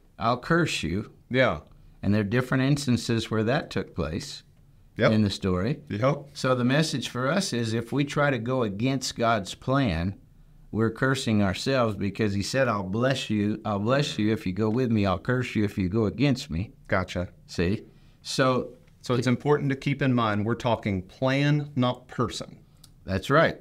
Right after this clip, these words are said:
Speaker 1: We're,
Speaker 2: Okay.
Speaker 1: we're talking about a role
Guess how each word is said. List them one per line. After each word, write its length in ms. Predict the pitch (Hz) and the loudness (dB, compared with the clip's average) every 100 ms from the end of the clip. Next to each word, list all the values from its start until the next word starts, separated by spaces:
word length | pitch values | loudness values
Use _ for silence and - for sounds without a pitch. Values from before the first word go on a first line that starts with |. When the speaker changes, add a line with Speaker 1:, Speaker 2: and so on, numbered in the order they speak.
| - | -4
Speaker 1:
We're, 140 | 113 | 0
Speaker 2:
Okay. 180 | 113 82 - | 0 -2 -2
Speaker 1:
we're 220 | 113 117 | 0 0
talking 500 | - 127 127 123 110 | 0 0 2 0 0
about 440 | 92 107 104 - - - - - - - - - - - - - - - - - - - - - - - - - | 0 0 0 -2 -18 -20 -20 -20 -20 -20 -20 -20 -20 -20 -20 -20 -20 -20 -20 -20 -20 -20 -20 -20 -20 -20 -20 0
a 140 | 110 | 2
role 960 | 98 90 104 147 170 107 82 90 110 - | 2 2 2 4 4 2 0 -2 -4 -6